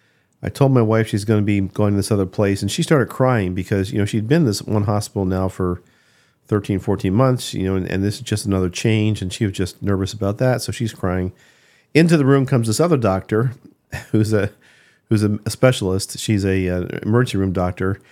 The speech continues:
and she's an emergency room doctor in the hospital that they want us to,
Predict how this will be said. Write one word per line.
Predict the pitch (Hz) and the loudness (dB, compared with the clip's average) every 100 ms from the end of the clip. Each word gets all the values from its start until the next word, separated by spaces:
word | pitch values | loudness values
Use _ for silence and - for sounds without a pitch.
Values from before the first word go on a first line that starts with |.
| _ _ - | _ _ -6
and | 104 | -4
she's | - 175 | 2 4
an | 156 | 4
emergency | 131 135 165 131 | 6 4 2 0
room | 120 107 | 2 2
doctor | 110 117 117 113 | 2 0 0 -2
in | 120 147 | 2 2
the | 135 - - | 2 -4 -4
hospital | - 180 180 - 95 90 98 - - | 0 0 -2 -2 0 0 -2 -6 -2
that | 107 104 | 0 0
they | 110 | 0
want | 107 113 110 | 2 2 0
us | - | -4
to, | - 90 | -8 -10